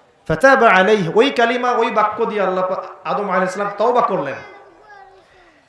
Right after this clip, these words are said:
ওই কালিমা, ওই বাক্য দিয়ে আল্লাহ পাক, আহ, আদম আলাইহিস সালাম কি করলেন?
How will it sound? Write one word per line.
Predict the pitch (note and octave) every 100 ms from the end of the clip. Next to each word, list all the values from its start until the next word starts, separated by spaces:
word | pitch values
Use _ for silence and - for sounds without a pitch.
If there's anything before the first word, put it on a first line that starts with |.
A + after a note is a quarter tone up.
| _ -
ওই | F#3+ C4
কালিমা, | - G#3+ G#3 G#3+ B3
ওই | G#3+ G3+
বাক্য | G3 - G#3+
দিয়ে | G#3
আল্লাহ | F#3 G3+
পাক, | G#3
আহ, | G3+ D#3 C#3 C3 D3
আদম | G3+
আলাইহিস | G3 F#3+
সালাম | G3+
কি | G#3
করলেন? | G#3 A#3 D4+